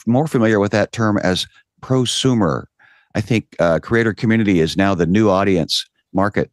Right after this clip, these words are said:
for, uh, manufacturers that need to sell stuff to somebody. And so I think that the democratization of, uh, a product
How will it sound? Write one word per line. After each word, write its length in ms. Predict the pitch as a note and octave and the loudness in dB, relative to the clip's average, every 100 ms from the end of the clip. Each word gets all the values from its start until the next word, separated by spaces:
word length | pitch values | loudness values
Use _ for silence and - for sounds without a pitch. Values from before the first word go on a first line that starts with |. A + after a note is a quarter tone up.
| - | -6
for, 440 | F#2 E2+ E2 E2+ | -2 0 0 -2
uh, 160 | E2 D#2+ | -2 0
manufacturers 920 | F2+ A2 G#2+ B2 B2 - E2 G2+ - - | 0 0 0 -2 -4 -2 -2 -2 -4 -4
that 180 | G#2+ - | -2 0
need 200 | A#2 B2+ | -2 0
to 100 | C#3 | -2
sell 240 | - D3+ | 0 -2
stuff 400 | E3+ - - - | -2 -2 -2 -2
to 100 | - | -6
somebody. 600 | - D3 F#3 D#2+ - - - - - - | 0 2 2 0 -4 -12 -20 -20 -20 -8
And 160 | F2+ F#2+ | -4 -4
so 400 | - G2 F2 F2 - - | 0 0 0 -2 -12 -8
I 120 | G2 | -6
think 320 | A#2 A#2+ G#2 - | -4 -2 -4 0
that 240 | F#2 - - | 0 0 -4
the 180 | F#2+ E2+ D2 - | -2 -2 -4 -6
democratization 1000 | F2 F2+ - F#2 F2 E2+ G2 - G3 A#3 - _ | -2 0 -2 -4 -2 0 0 0 -2 -2 -6 _
of, 360 | E2 D#2 D#2 C#2+ | -4 -2 -2 -6
uh, 300 | - D2 C#2+ C#2 | -4 -2 -2 -4
a 80 | D#2+ | -8
product 640 | D2 A2 G#2 A#2+ A#2 - | -6 -4 -2 -2 -4 -10